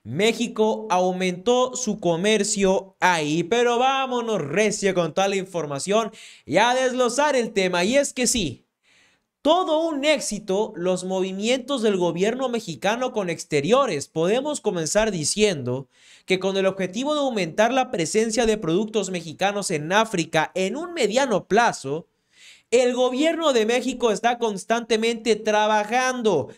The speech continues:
para que se pueda incrementar el envío de diversos alimentos a Nigeria. Recuerden que nosotros no nos inventamos la información. Todo esto lo dejó saber el sábado,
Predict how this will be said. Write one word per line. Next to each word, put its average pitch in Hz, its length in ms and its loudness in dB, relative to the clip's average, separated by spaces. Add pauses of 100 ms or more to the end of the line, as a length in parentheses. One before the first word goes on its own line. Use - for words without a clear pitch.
(100)
para 185 260 2
que 185 100 -4
se 180 140 -6
pueda 202 220 0
incrementar 202 600 0
el 208 120 2
envío 190 420 0
de 180 100 0
diversos 185 460 -4
alimentos 220 680 0 (320)
a 185 200 2
Nigeria. 165 760 0
Recuerden 143 800 0 (340)
que 160 140 -4
nosotros 202 480 0
no 214 120 -2
nos 285 200 -2
inventamos 202 560 0
la 175 40 4
información. 143 720 -4
Todo 294 300 2
esto 196 540 -2 (320)
lo 160 180 2
dejó 185 280 0
saber 233 260 0
el 233 140 0
sábado, 190 720 0